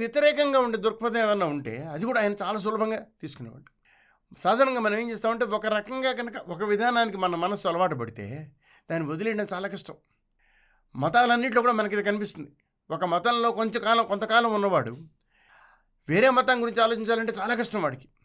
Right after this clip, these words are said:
కానీ శ్రీరామకృష్ణ జీవితంలో చూసినప్పుడు ఆయన దేవిని సాకార ఉపాసన చేసేవాళ్ళు. అమ్మవారు రూపం కలిగిన రూపంలో ఆయన ఉపాసన చేశారు.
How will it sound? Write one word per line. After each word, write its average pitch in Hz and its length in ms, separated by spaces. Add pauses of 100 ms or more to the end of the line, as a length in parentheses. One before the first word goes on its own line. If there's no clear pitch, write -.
(800)
కానీ 156 340 (240)
శ్రీరామకృష్ణ 247 580 (100)
జీవితంలో 180 420
చూసినప్పుడు 107 480 (1000)
ఆయన 202 200 (1200)
దేవిని 247 580
సాకార 226 380
ఉపాసన 220 400
చేసేవాళ్ళు. 175 440 (1040)
అమ్మవారు 208 460 (240)
రూపం 226 400
కలిగిన 226 360
రూపంలో 202 340
ఆయన 190 180 (220)
ఉపాసన 170 400
చేశారు. 135 280